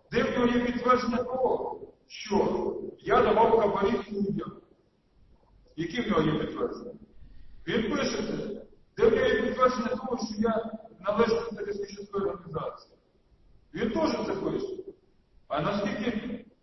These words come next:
йому дозволяють це, наскільки він не веде себе розумно. Ця тварь недоразвита написала цю статтю ще в дві тисячі тринадцятому році.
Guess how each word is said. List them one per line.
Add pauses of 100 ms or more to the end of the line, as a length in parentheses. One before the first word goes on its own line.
(140)
йому
дозволяють
це, (280)
наскільки
він
не
веде
себе
розумно. (1200)
Ця (100)
тварь (440)
недоразвита
написала
цю
статтю
ще
в
дві
тисячі
тринадцятому
році.